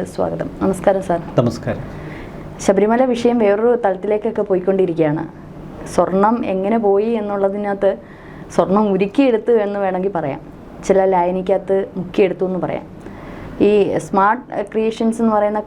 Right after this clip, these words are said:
Speaker 1: കമ്പനിയെ ഒരുപക്ഷെ അവരുടെ എം ഡി ഒക്കെ സംസാരിച്ചപ്പോൾ സത്യസന്ധനെന്ന് നമ്മളൊക്കെ കരുതി. പക്ഷെ അവിടെയും ഒരു കള്ളത്തരമാണ് മണക്കുന്നത്. ഇപ്പോൾ വരുന്ന വാർത്തകൾ അത്തരത്തിലാണ്. ഇതിനിടയ്ക്ക് മുഖ്യമന്ത്രി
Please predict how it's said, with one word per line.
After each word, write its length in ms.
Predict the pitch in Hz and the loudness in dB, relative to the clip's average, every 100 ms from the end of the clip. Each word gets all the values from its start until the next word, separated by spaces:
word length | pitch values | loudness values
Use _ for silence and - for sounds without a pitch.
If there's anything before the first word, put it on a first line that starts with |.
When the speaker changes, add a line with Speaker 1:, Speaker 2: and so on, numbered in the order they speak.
| 196 | -2
Speaker 1:
കമ്പനിയെ 440 | 185 196 202 208 - - - - 190 | 0 0 0 -2 -6 -10 -10 -2 2
ഒരുപക്ഷെ 420 | 185 196 196 220 208 208 - 185 | 4 2 2 2 2 0 -2 -2
അവരുടെ 240 | 190 196 185 | 0 0 0
എം 80 | 185 | 0
ഡി 60 | 208 | 0
ഒക്കെ 140 | 202 202 196 | 0 -2 -2
സംസാരിച്ചപ്പോൾ 720 | 180 208 196 196 190 190 185 220 - - - - - | -2 2 0 0 -2 -2 -2 -4 -16 -16 -16 -14 0
സത്യസന്ധനെന്ന് 760 | 214 220 262 269 254 254 240 233 233 - | 0 2 2 2 2 2 0 -2 -4 -6
നമ്മളൊക്കെ 360 | 214 202 202 220 208 | -4 0 0 0 0
കരുതി. 280 | 175 165 123 - - | 0 0 -2 -6 -14
പക്ഷെ 200 | - - 190 | -8 0 2
അവിടെയും 320 | 185 196 226 240 - - - | 4 4 4 0 -6 -8 0
ഒരു 100 | 202 202 | 0 2
കള്ളത്തരമാണ് 680 | 175 185 185 226 214 185 190 185 180 175 | 2 0 0 0 0 -2 -4 -6 -4 0
മണക്കുന്നത്. 520 | 170 170 190 180 143 - - | 0 2 2 2 0 -2 -2
ഇപ്പോൾ 160 | 180 175 | 0 2
വരുന്ന 200 | 175 185 | 0 0
വാർത്തകൾ 400 | 175 170 185 196 185 | 0 0 0 0 0
അത്തരത്തിലാണ്. 560 | 180 175 180 175 160 - - - - | -2 -6 0 0 0 -4 -12 -16 -4
ഇതിനിടയ്ക്ക് 420 | 208 214 196 196 202 | 2 4 4 0 -2
മുഖ്യമന്ത്രി 500 | 180 214 202 202 | -4 -4 -2 2